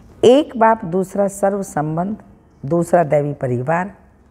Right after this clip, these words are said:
द्वारा संबंध। इस संबंध से सदा निस्वार्थ स्नेह,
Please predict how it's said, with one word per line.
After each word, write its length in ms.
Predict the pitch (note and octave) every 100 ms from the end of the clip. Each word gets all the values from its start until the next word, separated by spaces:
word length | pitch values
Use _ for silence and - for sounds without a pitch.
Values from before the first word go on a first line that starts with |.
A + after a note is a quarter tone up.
| _ _ _ -
द्वारा 340 | A2+ C#3+ D#3 E3+
संबंध। 520 | D#3+ D#3+ E3 F#3+ G3 - _ _ _ - _ _
इस 240 | C#4+ D4 -
संबंध 400 | G#3+ F3 G3+ A3
से 180 | - G3
सदा 440 | - D#3 E3+ E3+ F3+ - _ _ _ _ _ _ _ -
निस्वार्थ 600 | D#3 D3+ - D#3+ E3+ E3+ -
स्नेह, 480 | - D#3 D#3+ G3+